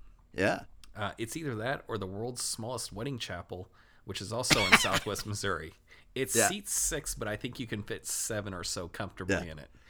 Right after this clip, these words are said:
Speaker 1: S-, Southwest Missouri seems to be just a, a treasure trove of, uh,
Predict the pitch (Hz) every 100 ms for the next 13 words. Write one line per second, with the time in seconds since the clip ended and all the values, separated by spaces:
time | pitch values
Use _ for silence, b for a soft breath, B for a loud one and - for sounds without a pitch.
0 | B B B B B B - - - -
1 | - - - - - 185 - 151 156 -
2 | 117 113 139 117 104 117 113 - - 104
3 | - 101 - 87 - - 85 - - -
4 | 117 180 127 - - 85 65 - - b
5 | b - 87 85 - 110 92 87